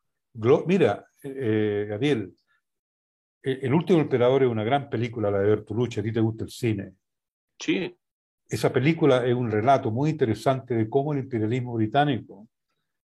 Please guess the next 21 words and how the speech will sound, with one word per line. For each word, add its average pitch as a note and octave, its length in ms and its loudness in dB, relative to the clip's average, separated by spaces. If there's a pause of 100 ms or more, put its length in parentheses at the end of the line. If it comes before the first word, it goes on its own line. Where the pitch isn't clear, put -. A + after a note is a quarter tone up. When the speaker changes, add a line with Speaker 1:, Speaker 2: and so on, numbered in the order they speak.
(440)
Speaker 1:
eh, G#2+ 680 2
dominaba A#2+ 460 2
la, A#2+ 280 0
la A2 260 -2
dinastía A2 400 0
manchú. B2+ 480 -2 (1400)
No E3 160 2
solamente E3+ 460 4
por C3+ 120 2
la B2 60 0
figura B2 300 0
de A2+ 60 -4
Peter C3 260 -2
O'Toole, A#2+ 480 0 (360)
que B2+ 120 -2
era A#2+ 80 2
el A2+ 100 -4
tutor A#2 420 2
de A2 80 2
Pinji, G#2+ 600 0 (540)
sino C3 500 -2